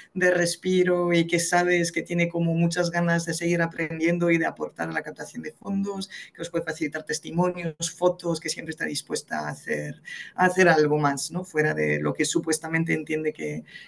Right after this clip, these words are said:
que es su trabajo. Alguien de la junta que veáis que pueda tener contactos, que tiene don de gente, o sea, intentar,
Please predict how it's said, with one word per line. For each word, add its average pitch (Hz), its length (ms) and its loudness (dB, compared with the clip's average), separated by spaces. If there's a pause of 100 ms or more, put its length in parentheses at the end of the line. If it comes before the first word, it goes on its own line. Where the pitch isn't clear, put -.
que - 140 -4
es 147 80 -2
su 151 140 -4
trabajo. 151 580 -6 (280)
Alguien 180 280 6
de 170 80 2
la 147 80 0
junta 220 500 4
que 170 140 -2
veáis 156 340 2
que 143 100 -12
pueda 147 160 -4
tener 147 240 -2
contactos, 180 600 2
que 160 100 -2
tiene 160 200 -2
don 156 140 4
de 151 100 0
gente, 208 300 0
o - 20 0
sea, 185 220 -2
intentar, 185 640 0